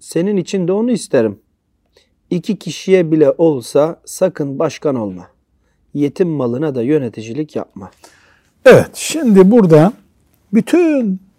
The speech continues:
Speaker 2: memurların, işçilerin, sorumluluk alanların, bir yerde şef olanların bu hadisi şerifi ibretle dinlemesi lazım. Resulullah sallallahu aleyhi ve sellem Ebu Zer'e,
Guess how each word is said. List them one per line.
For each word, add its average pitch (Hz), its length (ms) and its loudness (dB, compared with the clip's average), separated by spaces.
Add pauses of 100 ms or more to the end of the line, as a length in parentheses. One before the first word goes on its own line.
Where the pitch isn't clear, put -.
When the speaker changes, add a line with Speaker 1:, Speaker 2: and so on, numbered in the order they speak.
(640)
Speaker 2:
memurların, 151 960 6 (580)
işçilerin, 139 880 2
sorumluluk 143 760 2
alanların, 127 720 2
bir 127 80 2
yerde 131 320 6
şef 131 320 -2
olanların 123 720 0 (960)
bu 269 60 4
hadisi 180 500 2
şerifi 131 640 0
ibretle 170 720 2 (720)
dinlemesi 151 600 4
lazım. 117 400 -4 (920)
Resulullah 190 500 2
sallallahu 170 540 2
aleyhi 151 220 2
ve 139 40 0
sellem 170 440 0 (140)
Ebu 156 360 2
Zer'e, 139 440 6